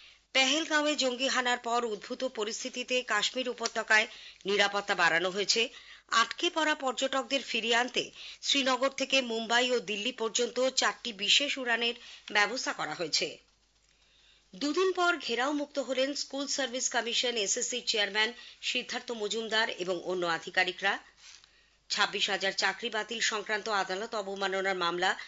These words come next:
কলকাতা হাইকোর্ট আদৌ শুনতে পারে কিনা স্কুল সার্ভিস কমিশনের পক্ষ থেকে সেই প্রশ্ন তোলা হয়েছে। আগামী সোমবার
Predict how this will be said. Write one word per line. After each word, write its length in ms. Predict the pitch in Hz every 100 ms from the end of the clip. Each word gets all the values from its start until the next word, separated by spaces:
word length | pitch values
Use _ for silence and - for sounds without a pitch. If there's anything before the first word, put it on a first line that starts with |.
| - _
কলকাতা 340 | 262 262 262
হাইকোর্ট 420 | 226 233 226 247 240
আদৌ 220 | 208 220
শুনতে 340 | 220 240 220 165
পারে 240 | 220 208
কিনা 280 | 208 254 175 - - -
স্কুল 280 | - - 285
সার্ভিস 380 | 277 277 240 254
কমিশনের 580 | - 226 220 240 226 233 - - _
পক্ষ 160 | 214 214
থেকে 220 | 220 208 226
সেই 200 | - 185
প্রশ্ন 300 | - 180 -
তোলা 240 | 262 254 233
হয়েছে। 300 | 233 233 262 285 - - - _ _ _ -
আগামী 300 | 240 294 339
সোমবার 440 | - 285 269 269